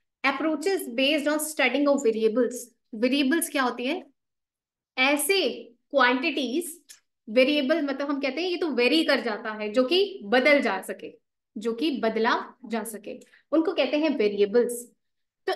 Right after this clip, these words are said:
एक research है जो कि depend करती है variables पे, मतलब ऐसी चीजों पे research करनी है जिसमें क्या हो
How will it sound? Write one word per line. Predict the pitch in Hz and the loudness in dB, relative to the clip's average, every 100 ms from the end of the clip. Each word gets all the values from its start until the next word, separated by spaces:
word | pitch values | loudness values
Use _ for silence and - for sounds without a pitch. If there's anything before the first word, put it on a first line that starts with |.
| - 339 | 0 2
एक | 392 403 370 | 2 2 0
research | - 330 330 330 | 2 4 2 0
है | 311 330 269 | 0 0 0
जो | 294 | -4
कि | 330 | -4
depend | 262 285 294 311 | -4 0 0 0
करती | 277 262 285 | -2 -2 -2
है | 285 | 0
variables | 240 233 240 269 269 | 0 0 0 -2 -4
पे, | 339 359 - 254 | -8 -8 -8 -6
मतलब | 247 262 320 339 - _ _ _ - | -4 -2 -4 -6 -14 _ _ _ -2
ऐसी | 262 285 392 392 | 2 2 2 2
चीजों | 392 294 277 349 | 2 0 0 0
पे | 311 330 208 214 247 | -2 -2 -2 -4 -6
research | 240 247 294 302 - | -4 -2 -2 -2 -4
करनी | 262 254 269 | -2 0 -2
है | 277 330 269 | -2 -2 -4
जिसमें | 262 262 277 311 277 285 | -4 -4 -2 0 0 0
क्या | 269 | 0
हो | 277 | 2